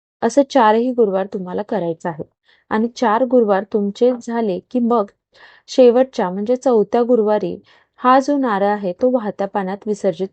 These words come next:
करून द्यायचा आहे. तो खायचा नाहीये. तो नारळ फोडून आपल्याला खायचा नाही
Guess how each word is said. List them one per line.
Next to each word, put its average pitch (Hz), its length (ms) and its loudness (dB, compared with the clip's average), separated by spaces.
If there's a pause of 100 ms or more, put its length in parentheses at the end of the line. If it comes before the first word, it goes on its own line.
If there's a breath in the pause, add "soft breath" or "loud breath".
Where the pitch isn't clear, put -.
करून 196 260 -4
द्यायचा 180 360 -4
आहे. 196 200 -14
तो 277 440 2
खायचा 190 460 -2
नाहीये. 180 400 -4 (520 soft breath)
तो 240 180 6
नारळ 208 340 -2 (120)
फोडून 208 300 -2
आपल्याला 202 560 -4
खायचा 185 360 -4
नाही 202 260 -8